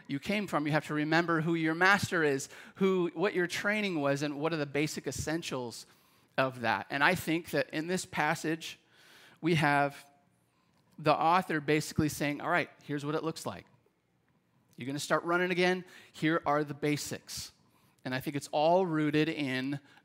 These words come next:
gospel. And I wanna show you that. It's not in our own strength that we're gonna read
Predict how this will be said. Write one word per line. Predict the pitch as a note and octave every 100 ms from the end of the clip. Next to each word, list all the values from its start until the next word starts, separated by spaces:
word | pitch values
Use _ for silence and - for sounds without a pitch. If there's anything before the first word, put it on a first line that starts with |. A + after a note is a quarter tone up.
| A2+
gospel. | D3 D3+ - - A2 - -
And |
I | A#2
wanna | B2+ C3+
show | - D#3
you | D3 A#2
that. | G2 F#2
It's | - -
not | A#2 B2 - _ _ _ - D3
in | A#2+
our | A#2
own | B2+ E3+
strength | - D3 D3+ D#3+ - - _ _ _ _ -
that | A#2
we're | B2+
gonna | A#2+
read | A#2+ C#3 C#3